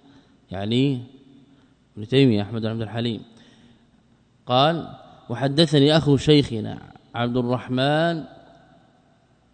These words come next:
ابن تيمية عن أبيه عبد الحليم"، قال: "كان الجد أبو البركات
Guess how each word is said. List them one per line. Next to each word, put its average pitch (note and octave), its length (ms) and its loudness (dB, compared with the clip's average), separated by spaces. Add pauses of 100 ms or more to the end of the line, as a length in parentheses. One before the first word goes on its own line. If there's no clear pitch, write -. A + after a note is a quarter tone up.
(340)
ابن C#3 340 0
تيمية A#2+ 540 2
عن B2+ 200 -6
أبيه B2+ 640 -2
عبد A2 140 -8
الحليم"، A#2+ 440 0 (580)
قال: D3+ 240 0
"كان E3+ 300 2
الجد B2+ 640 2
أبو C#3 200 4
البركات B2 680 2